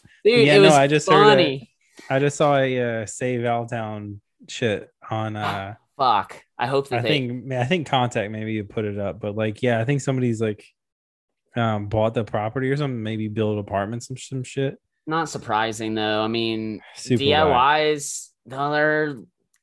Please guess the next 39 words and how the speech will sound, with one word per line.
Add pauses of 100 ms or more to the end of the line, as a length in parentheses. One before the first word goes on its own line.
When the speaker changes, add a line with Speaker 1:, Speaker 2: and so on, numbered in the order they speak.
(100)
Speaker 1:
they're
special
because
they're,
like, (260)
Speaker 2:
Temporary.
Speaker 1:
they're
built,
they're
built
by
the
skaters
and
they're
only
there
for
a
temporary
amount
of
time.
Like,
Speaker 2:
Yeah.
Speaker 1:
you
don't
know.
So
it's
just,
like,
get
it
while
you
can.
Like,
it,